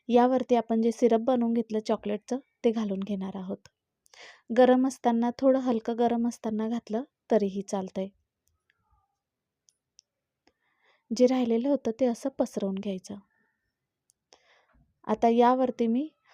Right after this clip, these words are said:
अ, बदामाचे काप करून घेतलेले आहेत, ते घालून घेणार आहे.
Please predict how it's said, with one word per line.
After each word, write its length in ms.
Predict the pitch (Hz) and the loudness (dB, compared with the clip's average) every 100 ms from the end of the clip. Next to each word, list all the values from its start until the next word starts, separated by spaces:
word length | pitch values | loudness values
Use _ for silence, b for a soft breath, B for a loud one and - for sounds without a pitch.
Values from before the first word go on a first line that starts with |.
| b b | b b
अ, 280 | 220 214 220 | -2 0 0
बदामाचे 640 | 220 226 233 240 233 - 247 | 4 4 2 0 -2 2 0
काप 360 | - 220 220 - | 2 -2 -2 -2
करून 260 | 247 226 | 0 0
घेतलेले 400 | 226 220 214 208 | -4 -4 -4 -2
आहेत, 260 | 214 185 226 _ _ _ _ _ _ _ - | -2 -4 -10 _ _ _ _ _ _ _ 2
ते 80 | |
घालून 300 | 247 240 214 | 4 2 -2
घेणार 360 | 208 208 196 190 | -4 -4 -4 -6
आहे. 340 | 196 180 196 | -8 -10 -12